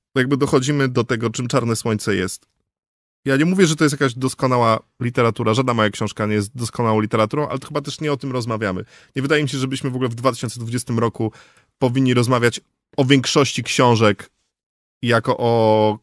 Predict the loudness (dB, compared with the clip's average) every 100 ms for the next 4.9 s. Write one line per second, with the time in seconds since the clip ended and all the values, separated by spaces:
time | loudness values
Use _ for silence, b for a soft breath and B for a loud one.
0 | _ -2 0 2 2 2 2 -2 -4 -4
1 | -6 -8 -4 0 0 -2 -12 _ _ _
2 | _ _ _ _ _ _ _ -6 -2 2
3 | 2 2 -2 -4 -6 -6 -8 -8 -6 -4
4 | -2 -4 -4 -2 -4 -4 -4 -4